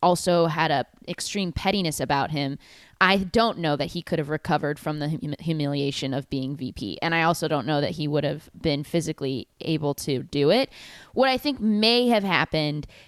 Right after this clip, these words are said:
is if J F K had a longer term and if L B J could kind of humble himself to make an honest pitch for how he could be used more effectively rather than sort of, like, digging in his heels and hating that he wasn't being respected, and he made a true pitch for, "Let me help you get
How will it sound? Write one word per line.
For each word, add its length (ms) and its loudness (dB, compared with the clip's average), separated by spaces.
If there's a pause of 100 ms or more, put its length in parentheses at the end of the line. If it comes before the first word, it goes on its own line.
(160)
is 580 4
if 220 2
J 180 4
F 80 2
K 140 2
had 120 4
a 60 2
longer 340 2
term 640 0 (420)
and 220 4
if 320 0
L 160 4
B 100 0
J 200 4
could 220 0
kind 180 -2
of 120 -4
humble 440 2
himself 560 2
to 100 -2
make 200 -2
an 100 0
honest 360 2
pitch 240 2
for 160 0
how 180 2
he 140 -6
could 160 -10
be 60 -6
used 320 -2
more 160 -2
effectively 560 0
rather 280 2
than 180 -2
sort 180 -4
of, 80 -6
like, 220 -2
digging 260 -2
in 80 -4
his 140 -8
heels 340 -2
and 280 -4
hating 420 -2
that 120 -4
he 120 -4
wasn't 260 0
being 160 -2
respected, 560 -2 (460)
and 100 2
he 40 2
made 140 6
a 60 4
true 300 0
pitch 380 -2
for, 360 4
"Let 260 2
me 120 0
help 360 0
you 120 -2
get 240 0